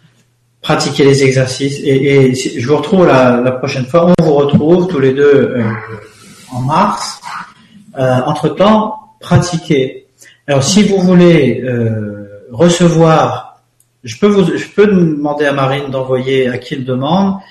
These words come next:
les, les petits topos récapitulatifs de ces, de ces deux exercices, d'accord ?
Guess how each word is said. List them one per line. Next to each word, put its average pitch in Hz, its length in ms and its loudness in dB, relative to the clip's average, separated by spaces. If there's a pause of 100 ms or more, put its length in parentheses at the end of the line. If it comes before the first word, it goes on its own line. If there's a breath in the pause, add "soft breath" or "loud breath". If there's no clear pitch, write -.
(300 loud breath)
les, 135 240 2
les 135 100 0
petits - 220 -6
topos 180 320 4
récapitulatifs 165 720 -2
de 147 60 -4
ces, 143 360 0
de 135 120 0
ces 135 200 -4
deux 170 200 2
exercices, 143 640 -4
d'accord ? 151 540 -6